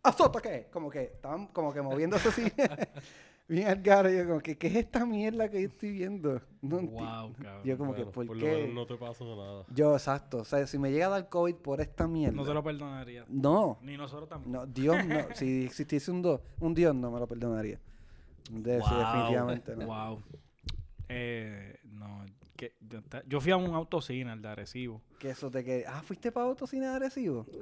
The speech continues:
Speaker 2: Sí, en
Speaker 3: ¿Cómo
Speaker 2: Santana.
Speaker 3: estuvo eso?
Speaker 1: Te odio.
Speaker 2: Pues, <laughs> eh, ok.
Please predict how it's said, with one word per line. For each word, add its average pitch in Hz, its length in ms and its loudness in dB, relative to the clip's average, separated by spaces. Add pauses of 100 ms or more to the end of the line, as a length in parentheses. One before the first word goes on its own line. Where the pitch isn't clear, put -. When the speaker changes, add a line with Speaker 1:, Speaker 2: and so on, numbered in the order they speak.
Speaker 2:
Sí, - 180 -20
en - 20 -18
Speaker 3:
¿Cómo 110 120 -10
Speaker 2:
Santana. 120 500 -2
Speaker 3:
estuvo 95 80 -6
eso? 95 100 -14
Speaker 1:
Te 104 100 -4
odio. 101 360 -4 (960)
Speaker 2:
Pues, 147 640 0 (260)
<laughs> - 520 -2 (1700)
eh, 160 560 6
ok. 156 180 0